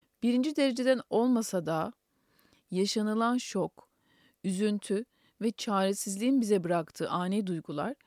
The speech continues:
bizi o kadar çok etkileyebilir ki diğer tüm yaşadığımız deneyimlerin önüne geçebilir. Bizlerin dengesini ve psikolojisini bozabilir. Sonuç olarak geçmiş anılarımız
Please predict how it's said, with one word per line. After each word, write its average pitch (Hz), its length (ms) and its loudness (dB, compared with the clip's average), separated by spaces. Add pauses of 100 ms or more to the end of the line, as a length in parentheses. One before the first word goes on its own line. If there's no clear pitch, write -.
(440)
bizi 208 220 -2 (100)
o 339 100 0
kadar 202 340 2
çok - 260 -10
etkileyebilir 160 720 -4
ki 196 240 -8 (520)
diğer 220 360 2 (100)
tüm 277 220 2
yaşadığımız 165 640 -2
deneyimlerin 165 680 -4
önüne 170 260 -4
geçebilir. 160 640 -12 (260)
Bizlerin 214 520 0
dengesini 170 640 -2 (560)
ve 214 40 0
psikolojisini 202 760 -2
bozabilir. 160 580 -8 (880)
Sonuç 277 360 2
olarak 269 380 4
geçmiş 220 460 -2
anılarımız 175 680 -4